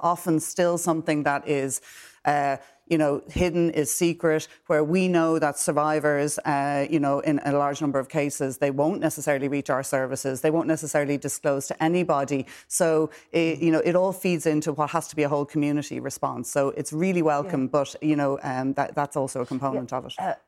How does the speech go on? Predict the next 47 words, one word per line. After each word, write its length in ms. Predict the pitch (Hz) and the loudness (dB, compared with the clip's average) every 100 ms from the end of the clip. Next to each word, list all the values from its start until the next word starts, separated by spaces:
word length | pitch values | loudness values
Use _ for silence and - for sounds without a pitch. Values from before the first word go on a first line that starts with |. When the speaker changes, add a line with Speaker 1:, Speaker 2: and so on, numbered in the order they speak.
| - | -20
Speaker 2:
speaking 380 | - - 247 339 | -14 -8 -6 -2
about 200 | 233 175 | -2 0
the 80 | 170 | -2
community 480 | - 180 175 175 160 | -6 -6 -4 -4 -4
response, 560 | 151 - 165 156 - | -4 -4 -2 -2 -4
Paul, 380 | - 170 151 - | -4 0 0 0
uh, 160 | 170 160 - | 0 0 -2
I'm 140 | 180 | -6
struck 560 | - - 247 254 - - | -6 -2 -2 -2 -8 -2
by, 320 | 170 156 147 | 0 2 0
like, 160 | 147 - | -2 -4
we 120 | 160 | -8
can't 320 | 190 233 262 | -2 -2 0
have 140 | 240 175 | -2 -2
this 120 | 160 | -4
conversation 600 | - 156 135 143 135 160 | -4 -6 -4 -6 -6 -8
about 360 | 147 139 139 - | -4 -4 -4 -6
domestic 380 | 156 139 131 | -8 -8 -10
violence 380 | - 143 147 139 | -6 -4 -2 -4
and 100 | 147 | -8
talk 240 | 151 156 143 | -8 -10 -8
about 240 | 143 139 | -8 -8
the 80 | 135 | -6
victims 420 | 147 - 156 135 | -8 -6 -10 -6
all 200 | 143 139 | -4 -6
the 80 | 127 | -8
time 460 | - 139 131 131 131 - - | -8 -6 -4 -4 -8 -12 -8
and 100 | 147 | -6
Speaker 1:
Mm-hmm. 100 | 170 | -4
Speaker 2:
talk 140 | 156 | -4
about 320 | 151 143 143 - | -4 -4 -4 -6
the 60 | |
survivors 640 | - 156 165 151 160 135 131 | -6 -2 0 0 0 -2 -2
all 160 | 135 | -2
the 80 | 127 | -2
time 400 | - 131 123 123 - - - | -6 -4 -4 -6 -10 -10 -2
without 300 | 165 175 170 | 0 0 -2
talking 540 | 180 151 - 131 127 _ _ - | -2 -2 -2 -4 -4 _ _ -2
about 240 | 170 151 | -2 -2
the 60 | 135 | -4
perpetrators 400 | 160 147 160 - | -4 -4 -6 -4
Speaker 1:
Mm-hmm. 460 | 131 123 135 117 | -4 -2 -4 -4
Speaker 2:
here. 320 | 139 127 107 90 _ - _ - | -2 0 -2 -6 _ -20 _ -2
And 220 | 180 185 | 0 0
we 80 | 190 | -2
do 320 | 160 247 277 | 0 2 4
know, 520 | 240 170 139 131 139 | 2 2 0 0 -2